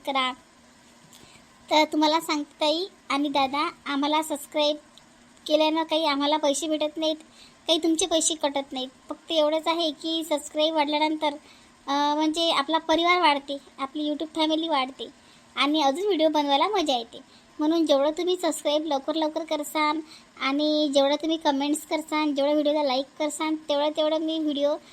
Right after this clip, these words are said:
छान छान बनवत जाईल आणि छान छान एपिसोड याच्यात टाकत जाईल. म्हणून तुम्हाला म्हणते मी,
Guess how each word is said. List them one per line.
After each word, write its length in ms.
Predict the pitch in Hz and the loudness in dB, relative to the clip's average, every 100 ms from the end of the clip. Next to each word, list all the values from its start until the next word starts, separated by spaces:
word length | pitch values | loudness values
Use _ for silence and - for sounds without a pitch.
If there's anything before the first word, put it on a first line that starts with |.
| - - | -20 -6
छान 160 | 320 285 | 0 0
छान 200 | 330 330 | 2 0
बनवत 260 | 311 285 277 | 2 2 0
जाईल 220 | 233 226 226 - - - - - | -2 -6 -8 -18 -20 -20 -20 -14
आणि 240 | 262 285 415 - - 269 | -8 -6 -6 -10 -18 -6
छान 140 | 294 294 | -2 -2
छान 140 | 339 | 0
एपिसोड 320 | 302 277 339 | -2 -2 -4
याच्यात 180 | 311 330 359 | -4 -8 -4
टाकत 200 | 415 392 277 | -2 0 -2
जाईल. 160 | 254 453 - - - - | -2 -6 -10 -20 -18 -2
म्हणून 200 | 311 330 | 2 2
तुम्हाला 320 | 339 311 302 | 2 2 2
म्हणते 300 | 320 311 302 | 2 0 -2
मी, 120 | 247 | -8